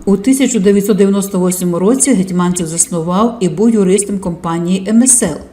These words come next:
власником якої стала кіпрська компанія Evolot Limited,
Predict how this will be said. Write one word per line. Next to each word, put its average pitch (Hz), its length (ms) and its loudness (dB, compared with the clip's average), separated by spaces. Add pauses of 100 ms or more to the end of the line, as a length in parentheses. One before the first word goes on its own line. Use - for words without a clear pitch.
(200)
власником 190 600 0
якої 202 380 0
стала 190 300 -2
кіпрська 175 540 -4
компанія 170 720 -4 (340)
Evolot 180 560 -2
Limited, 226 460 0